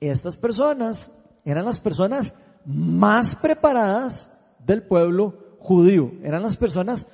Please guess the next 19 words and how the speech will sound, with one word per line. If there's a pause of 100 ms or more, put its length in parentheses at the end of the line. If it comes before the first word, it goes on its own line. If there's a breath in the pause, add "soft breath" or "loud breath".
(120)
súper
cultas,
eran
personas
súper
inteligentes,
eran
súper
estudiosos. (800 loud breath)
Eran
personas (140)
altamente
admiradas
por
su
capacidad,
inclusive,
de
administrar